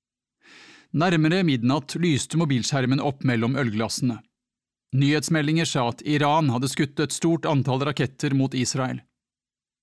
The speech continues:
Dette var første gang Iran og Israel gikk til direkte angrep på hverandre. Analysene fløy over bordet, og den historiske forskningen jeg akkurat hadde sendt fra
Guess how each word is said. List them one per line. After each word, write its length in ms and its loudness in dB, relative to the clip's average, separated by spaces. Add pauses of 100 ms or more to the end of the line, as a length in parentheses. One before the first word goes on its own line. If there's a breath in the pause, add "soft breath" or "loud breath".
(120)
Dette 200 0
var 160 0
første 320 -2
gang 280 0
Iran 360 2
og 80 -4
Israel 480 0
gikk 160 -4
til 160 0
direkte 360 -2
angrep 520 0
på 160 0
hverandre. 460 -2 (840)
Analysene 720 0
fløy 440 0
over 200 0
bordet, 300 0 (640 loud breath)
og 120 0
den 120 4
historiske 600 0
forskningen 600 2
jeg 200 0
akkurat 440 -2
hadde 160 -2
sendt 240 0
fra 140 0